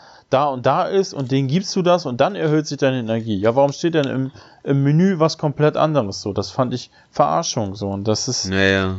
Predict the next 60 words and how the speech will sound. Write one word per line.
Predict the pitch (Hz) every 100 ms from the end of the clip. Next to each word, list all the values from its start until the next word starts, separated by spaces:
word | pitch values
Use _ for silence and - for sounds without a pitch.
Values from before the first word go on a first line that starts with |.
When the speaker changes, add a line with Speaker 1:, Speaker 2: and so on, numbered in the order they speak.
| 92
Speaker 2:
das | -
Speaker 1:
das | 90 104
Speaker 2:
ist | 131
Speaker 1:
machte | 131 -
Speaker 2:
so, |
Speaker 1:
mir | 135
überhaupt | 127 131 131
Speaker 2:
ja. | 139
Speaker 1:
keinen | 127
Spaß | - 127 120 -
so. | 98
Ich | 95
hab's | 127 -
sehr, | 127 147
sehr | 135 139
weit | 139 143 -
gespielt. | 147 - 147 147 - - - _
Ich | -
denke, | 131 123
ich | 123 -
bin | 127
auch | 123 -
ziemlich, | - 135 131 123 -
äh, | 120 117 117 _ _ _ _ _ -
gegen | 120 120
Ende | 113 139 139
gewesen, | 127 131 127 123
aber | 120 113 110
ich, | 104 - -
ich | - -
hatte | 143
dann | 127 123
da | 120 117 113 - _ _ - - -
eine | 123
Situation, | 120 120 120 113 143 135
wo | 123
ich |
gesagt | 117 120 113
hab, | 107
"Leute, | 113 113 110
jetzt | 107 - - - _ - - - -
verarscht | - 110 110 -
ihr | 107
mich | 98
nur | 110 107
noch", | 107 95
und, | 98 95
äh, | 92 92 92 -
das | 113 -
hat | 120 -
mit | 110
Schwierigkeit | - 127 127 117 120 110
nichts | 110 -
zu | 107
tun, | - 110
das | 98
ist | 95
einfach | 95 95 95
nur | 95 95
noch, | 95 92